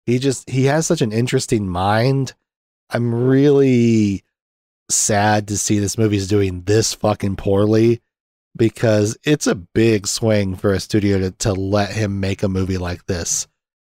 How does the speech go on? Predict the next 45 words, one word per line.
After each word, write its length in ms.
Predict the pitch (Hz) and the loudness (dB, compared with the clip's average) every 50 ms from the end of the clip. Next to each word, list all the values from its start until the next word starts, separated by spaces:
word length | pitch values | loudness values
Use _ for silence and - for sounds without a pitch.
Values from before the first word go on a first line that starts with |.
| _ - | _ -4
And 580 | 110 104 104 101 101 98 92 90 90 92 104 - _ _ _ _ _ _ _ _ | -2 -2 0 0 -2 -2 -4 -6 -6 -8 -10 -14 _ _ _ _ _ _ _ _
I 80 | - 113 | -4 -2
would 220 | 107 110 120 127 | 2 2 2 2
have 120 | 120 110 95 | 2 2 0
hoped 340 | 95 117 120 117 - - - | 0 0 0 0 0 -2 -4
it 120 | 104 - | -6 -4
paid 260 | - 107 104 101 95 | -2 -2 -2 0 0
off 260 | 92 92 98 101 - | 0 0 0 0 0
a 40 | 113 | 0
little 240 | 110 110 113 117 110 | 0 2 2 2 2
bit. 260 | 104 117 117 117 95 | 2 0 0 0 -2
It 120 | 98 90 90 | -6 -8 -4
doesn't 380 | - 110 107 104 101 95 - | -2 -2 -2 -2 -4 -8 -8
seem 240 | - - 110 107 110 | -6 -4 -2 -2 0
like 220 | 110 107 104 - | 0 0 0 -2
it 80 | 101 90 | -4 -4
is. 480 | 92 101 110 113 113 113 110 - - - _ _ _ _ _ _ _ _ _ - | -2 0 0 2 0 0 -2 -4 -8 -12 _ _ _ _ _ _ _ _ _ -8
My 240 | 104 101 120 175 | -2 0 0 0
theater 520 | 202 - 269 254 262 254 240 214 151 117 - - | 0 2 2 2 2 2 2 2 0 0 -4 -6
had 240 | - - 139 156 156 | -4 -2 0 0 0
some 140 | - - 107 | 0 -2 0
people 380 | - 139 160 170 139 120 110 110 | 0 0 0 0 0 0 2 2
in 80 | 107 | 2
it, 160 | 107 104 104 | 0 0 -4
which 320 | - 147 131 123 107 - - | -4 -2 -2 -2 0 -2 -2
for 280 | 120 131 135 127 113 | 0 2 2 4 4
a 40 | 104 | 2
Fort 300 | - - - 135 135 117 | 0 0 0 0 0 2
Wayne 300 | 113 117 120 127 127 123 | 0 2 2 2 0 0
theater 580 | 113 - 113 117 113 107 101 92 90 92 95 - _ _ _ _ _ _ _ _ _ - | 0 2 2 4 4 2 2 0 0 -2 -4 -6 _ _ _ _ _ _ _ _ _ -12
w-, 400 | 123 113 117 - 151 135 131 - - | -10 -10 -10 -10 -12 -12 -12 -12 -12
had 260 | - 117 117 113 117 117 | -6 -4 -2 -2 -2 0
me 140 | 127 123 | 0 0
inclined 640 | 117 110 107 104 - 120 117 113 113 113 117 117 113 | 0 0 -2 -4 -4 -2 0 0 2 2 0 0 -2
to 60 | 107 | -2
believe 560 | 101 95 107 101 101 107 110 110 110 104 101 104 | -2 -2 0 2 2 4 4 4 2 0 0 0
that 320 | 110 110 104 98 95 - _ _ _ _ _ _ _ _ _ - | 0 0 0 0 -2 -6 _ _ _ _ _ _ _ _ _ -6
this 200 | - 107 - 120 | -6 -4 -2 0
movie 220 | 117 113 113 113 | 0 2 4 4
was 160 | 110 104 - | 4 2 0
probably 300 | - 107 104 104 107 104 | 0 -2 0 0 0 0
doing 260 | 95 107 107 104 98 - _ - | 2 2 2 0 0 -4 _ -4
okay. 600 | 113 113 110 101 - - - 104 101 101 95 87 87 | 0 0 0 0 -2 -4 -6 -4 -2 -2 -2 0 -2
I'm 180 | 101 107 98 | -2 -2 -2
shocked. 640 | 92 - - - 98 92 87 85 - - _ - - | -4 -6 -4 -2 -2 -2 -2 -2 -4 -8 _ -20 -20